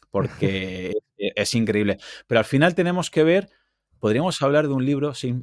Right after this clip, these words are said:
Speaker 1: Same as Ever, no sé si te suena, <laughs> el aca-, el, el apartado de incentivos,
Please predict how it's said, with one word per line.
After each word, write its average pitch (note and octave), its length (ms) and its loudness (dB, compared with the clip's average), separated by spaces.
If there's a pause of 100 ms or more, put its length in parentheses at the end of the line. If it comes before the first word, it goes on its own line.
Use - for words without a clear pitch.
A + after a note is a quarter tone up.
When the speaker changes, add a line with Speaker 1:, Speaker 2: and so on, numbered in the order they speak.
(140)
Speaker 1:
Same A2+ 260 -4
as G2 100 -4
Ever, C3 220 0
no A#2 120 -4
sé A2 180 -6
si G#2+ 40 -2
te G2+ 120 -4
suena, B2+ 340 -4 (140)
<laughs> - 180 0
el C#3+ 160 6
aca-, A#2 260 2 (160)
el, B2 240 0
el A2+ 140 -2
apartado A2+ 560 -2
de A2 200 -2
incentivos, G#2 760 -4